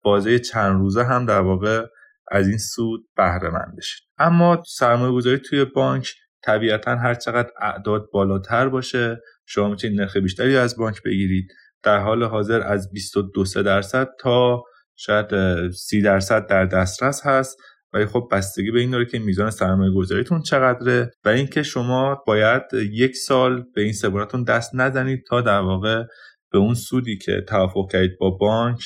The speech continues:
دست پیدا کنید. و برای مثال توی همین گواهی‌های سپرده خاص که منتشر شده که نرخش سی درصد هست، اگر بخواید قبل از یک سال منابعتون رو برداشت بکنید،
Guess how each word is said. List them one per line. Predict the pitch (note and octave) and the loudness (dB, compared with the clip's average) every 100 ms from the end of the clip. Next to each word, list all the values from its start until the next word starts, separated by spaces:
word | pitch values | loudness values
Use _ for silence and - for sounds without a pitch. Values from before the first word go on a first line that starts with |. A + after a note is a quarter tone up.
| - | 0
دست | A2+ G2 - | 2 2 -2
پیدا | D#2 D#2 | -4 -4
کنید. | - F2+ E2+ G2 | -6 -6 -4 2
و | F#2+ F#2 G2 | 2 2 2
برای | G2+ G#2 A#2+ | 2 2 2
مثال | A#2+ A2 A#2+ B2 | -2 -2 0 0
توی | A#2+ B2 | 0 -4
همین | A2+ A#2 A#2+ | -2 -2 -2
گواهی‌های | A2 G#2 G2+ G#2 A#2+ | -2 0 0 2 0
سپرده | - G2 F#2+ F#2 G2 | -2 -4 -2 0 0
خاص | F#2+ A#2+ A#2 | -2 -4 -4
که | G2+ | -2
منتشر | G2 F#2 G2 F#2+ G2 | 0 0 -2 -2 -4
شده | F#2+ F#2+ G#2 A#2+ B2+ | -2 -2 0 -2 -2
که | G#2 | 2
نرخش | F#2+ G2 G#2+ G#2 F#2+ | 4 4 2 -2 -4
سی | - G2 | -2 2
درصد | G2 F#2+ F#2+ G2+ G2 | 4 4 2 -4 -2
هست، | B2 C3 - | -2 -2 0
اگر | C#3 C#3+ C#3+ | 0 2 0
بخواید | C#3 C#3+ C3+ | 0 -2 -4
قبل | B2+ C3+ C3+ | 0 0 2
از | G2+ F#2 | 0 0
یک | E2+ - | -2 -4
سال | - - - - | -6 -6 -8 -4
منابعتون | F#2+ G2+ G2 A2+ B2 - | 0 2 4 2 0 -2
رو | F#2+ | 0
برداشت | F#2+ F#2+ F#2 F#2+ F#2 - | 4 4 4 2 0 0
بکنید، | G2 G#2+ G#2 B2 D#3 D#3 | 0 2 0 0 -2 -4